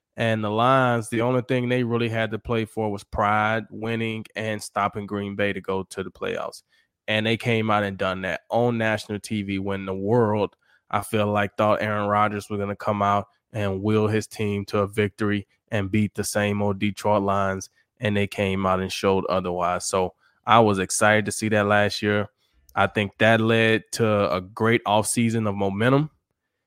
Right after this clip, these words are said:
right into a great training camp, and right into an opening day. Like I said, I think Seattle just has their number right now. But what we've seen against Sa-,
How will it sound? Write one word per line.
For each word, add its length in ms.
right 260
into 320
a 60
great 300
training 320
camp, 360
and 180
right 200
into 320
an 120
opening 460
day. 280
Like 160
I 60
said, 220
I 100
think 300
Seattle 460
just 220
has 220
their 140
number 340
right 220
now. 300
But 420
what 180
we've 120
seen 300
against 320
Sa-, 200